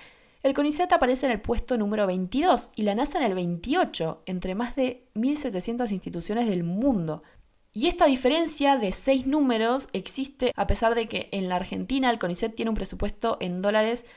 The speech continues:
setenta y dos veces menor que el de la nasa y que el Estado Nacional destina menos recursos sobre el P B I que el gobierno de Estados Unidos. Además, y no es detalle menor, no es correcto comparar en términos de cantidad de personal al conicet con la nasa,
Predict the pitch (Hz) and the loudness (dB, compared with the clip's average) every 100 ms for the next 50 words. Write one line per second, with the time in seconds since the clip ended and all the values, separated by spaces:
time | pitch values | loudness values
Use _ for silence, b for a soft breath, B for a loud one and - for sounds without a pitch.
0 | B B B - 214 202 196 185 185 202 | B B B -2 0 0 0 2 2 4
1 | 247 233 247 202 175 196 220 196 180 165 | 4 2 0 -2 0 -2 -2 -4 -4 -4
2 | 160 254 254 - - b b b b 214 | 0 0 0 -6 -10 b b b b -6
3 | 226 214 208 202 - 247 233 226 226 240 | -2 0 0 -2 2 2 2 0 0 0
4 | 240 214 - 208 208 202 208 220 214 190 | 0 -2 -2 -2 0 0 0 0 -2 -4
5 | 202 190 214 202 185 175 175 170 170 185 | -6 -4 -2 -2 -4 -2 0 0 0 -2
6 | 196 185 160 160 170 175 - 170 170 214 | -4 -4 0 0 -2 -4 -2 -2 -2 -2
7 | 262 185 - - - - 185 214 277 269 | 0 -2 -6 -20 -6 2 4 6 8 10
8 | 262 277 - - - 170 165 202 185 208 | 8 4 -4 -10 -10 -4 -2 0 2 2
9 | 214 226 202 208 247 226 240 - B - | 2 4 4 4 4 4 2 -4 B -8
10 | 190 220 240 247 208 - - - 185 170 | -2 0 4 4 4 2 0 0 0 -2
11 | 170 196 202 190 196 220 208 170 - 170 | 0 0 0 -2 -2 0 0 -4 -4 -6
12 | 170 165 170 170 180 208 202 190 175 - | -6 -6 -6 -2 0 0 -4 -4 -6 -4
13 | 170 185 202 190 180 170 - 202 - 170 | -2 0 0 -4 -8 -6 -6 -6 -6 -4
14 | 202 339 - 170 | 4 4 4 -6